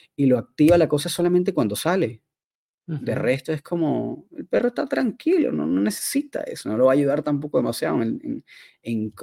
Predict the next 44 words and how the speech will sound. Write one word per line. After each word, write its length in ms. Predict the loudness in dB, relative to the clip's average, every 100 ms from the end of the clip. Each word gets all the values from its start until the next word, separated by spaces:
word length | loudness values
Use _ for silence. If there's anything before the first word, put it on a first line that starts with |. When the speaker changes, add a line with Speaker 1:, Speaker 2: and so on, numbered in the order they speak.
| -8
Speaker 1:
en 180 | -6
la 80 | -2
incidencia 720 | -2 -2 -2 2 4 4 6 4
de 200 | 4 0
ese 160 | 0
elemento 400 | 2 4 2 0
que 80 | -8
está 160 | -10 -4
en 100 | -4
este 180 | -4 0
contexto, 480 | 0 0 -2 -6 -6
en 120 | -6
este 200 | -4 -6
otro. 340 | -6 _ -20 _ _ -20 -20 -20 -20 _
Eh, 540 | -8 -4 -2 -2 -4 -8 _ _ _ -6
y 260 | -2 0 0
bueno, 300 | -2 -4 -6
tú 100 | -8
sabes, 360 | -6 -4 -6
bueno, 260 | -6 -10 -10 _
eso 260 | -14 -12 -10
es 40 |
como 220 | -2 -2 0
lo 120 | -4
que 140 | -6
vemos 280 | -4 -4 0
siempre, 580 | 4 4 6 6 6 6
que 100 | 2
nos 160 | 4 4
llegan 240 | 4 0
casos 300 | -4 -4 -4
de 60 | -2
repente 240 | -2 0
de 60 | 2
otra 140 | 2
gente, 440 | 4 2 2 2
o 80 | 2
que 80 | 2
ha 60 | 0
pasado 280 | 0 -2 -2
por, 120 | -6 -8 -20 _ -6
"Ay, 280 | 4 4 6
que, 380 | 2 2 2 4
ajá, 360 | 8 8 6